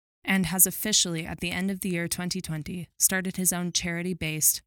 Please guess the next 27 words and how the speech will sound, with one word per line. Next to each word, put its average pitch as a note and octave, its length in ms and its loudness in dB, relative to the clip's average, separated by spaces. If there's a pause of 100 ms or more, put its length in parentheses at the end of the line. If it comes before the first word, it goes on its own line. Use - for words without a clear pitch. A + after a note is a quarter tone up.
(140)
nonprofit E3+ 680 -2
clothing D#3 340 -6
company, D#3+ 500 -8 (400)
Witness A3+ 220 8
Me G3 160 2
Clothing E3+ 500 -4
Co., E3 380 -8 (140)
that F#3 180 -2
gives F#3 320 2
all G3 220 0
proceeds E3+ 680 4
to - 160 0
a F3 60 0
different F3+ 360 -4
charity D#3+ 520 -4
at F3 100 -4
the E3+ 100 2
start E3+ 280 8
of E3 120 -4
each D#3+ 220 -2
month. - 380 -14 (800)
Featured G3+ 400 2
in F3 140 2
Business F3 380 4
Insider D#3 580 2
Digital D#3+ 400 -4
Journal, D3 460 -6